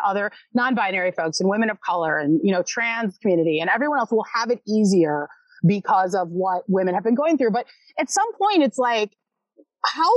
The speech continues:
long do we have to keep, like, being abused and being mistreated and disrespected? Like, like, I was reading, you know,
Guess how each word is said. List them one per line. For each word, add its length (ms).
long 280
do 100
we 140
have 220
to 100
keep, 320
like, 260
being 220
abused 460
and 120
being 160
mistreated 500
and 140
disrespected? 760
Like, 140
like, 240
I 80
was 200
reading, 400
you 80
know, 160